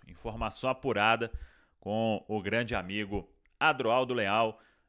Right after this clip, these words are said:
El Perro, está muito próximo de voltar à Toca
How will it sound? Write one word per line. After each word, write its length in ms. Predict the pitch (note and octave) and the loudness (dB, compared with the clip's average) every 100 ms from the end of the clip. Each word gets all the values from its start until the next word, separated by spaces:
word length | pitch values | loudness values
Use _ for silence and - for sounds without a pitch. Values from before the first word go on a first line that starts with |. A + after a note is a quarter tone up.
| _ | _
El 220 | - D3 C#3 | -2 -2 -2
Perro, 720 | - E3 F3 C3+ G#2+ D2+ _ _ _ | 2 4 6 4 2 0 _ _ _
está 380 | G#2 - - D3 | -10 -6 0 0
muito 360 | D3 G3+ G#3+ F#3 | 0 -4 -2 -4
próximo 680 | - C#3+ D3 - C#3 C3 - _ - | 0 2 2 -2 -6 -6 -10 _ -20
de 120 | G2 A#2 | -8 0
voltar 380 | C#3 C3 B2 | 0 2 0
à 80 | C3 | 0
Toca 520 | - G#2+ A2+ - A2 | 0 2 2 0 -4